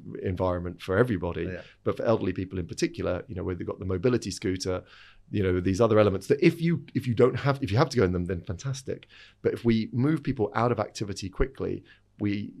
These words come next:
Speaker 1: we accelerate the loss of lean tissue and we decrease their functional capacity. And what do we think is gonna happen?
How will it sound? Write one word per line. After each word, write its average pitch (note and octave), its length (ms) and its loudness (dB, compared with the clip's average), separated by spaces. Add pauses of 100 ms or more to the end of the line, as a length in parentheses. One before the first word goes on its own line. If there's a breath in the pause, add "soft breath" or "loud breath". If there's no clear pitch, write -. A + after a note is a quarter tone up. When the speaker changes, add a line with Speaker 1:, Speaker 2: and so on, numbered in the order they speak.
(100)
Speaker 1:
we G#2+ 120 2
accelerate A#2+ 640 4
the - 60 -2
loss F#2+ 180 -2
of F#2 80 -10
lean G2 180 -4
tissue G#2+ 300 -6
and F#2+ 80 -6
we G2 80 -4
decrease G#2 440 -4
their G2+ 100 -6
functional G2+ 400 -8
capacity. A2 500 -8 (320 loud breath)
And B2+ 120 2
what G#3+ 120 4
do F#3 60 -2
we D#3+ 60 2
think D3+ 160 -2
is - 60 -12
gonna B2+ 140 -4
happen? E3 420 -6